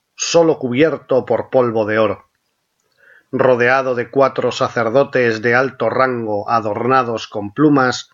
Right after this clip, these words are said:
coronas de oro y demás ornamentos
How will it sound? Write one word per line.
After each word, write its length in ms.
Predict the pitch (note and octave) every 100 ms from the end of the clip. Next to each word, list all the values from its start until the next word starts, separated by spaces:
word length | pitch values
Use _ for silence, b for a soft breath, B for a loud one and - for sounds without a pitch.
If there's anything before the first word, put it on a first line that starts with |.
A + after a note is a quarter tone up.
| _
coronas 540 | - A2+ B2 B2+ A#2+ G#2+
de 120 | A2+
oro 260 | C3 A#2 A2
y 60 |
demás 320 | G#2 A2 C#3+ C#3+
ornamentos 920 | D3 A#2+ A2 C#3 B2 C3 C3 -